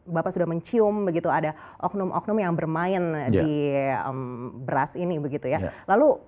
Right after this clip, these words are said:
Speaker 1: bagaimana solusi dari Bulog untuk melaporkan hal tersebut?
Speaker 2: Sudah, jadi gini, saya kan punya tim untuk,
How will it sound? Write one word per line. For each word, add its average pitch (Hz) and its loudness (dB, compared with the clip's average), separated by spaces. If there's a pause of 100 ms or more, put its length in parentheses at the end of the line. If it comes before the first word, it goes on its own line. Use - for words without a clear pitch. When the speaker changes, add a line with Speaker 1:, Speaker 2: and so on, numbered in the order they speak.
Speaker 1:
bagaimana 220 4
solusi 196 0
dari 160 2
Bulog 160 2
untuk 160 -4
melaporkan 151 -2
hal 151 -8
tersebut? - -18 (480)
Speaker 2:
Sudah, 180 4
jadi 110 2
gini, 127 2 (560)
saya 151 6
kan 165 6
punya 139 0
tim 139 4
untuk, 123 0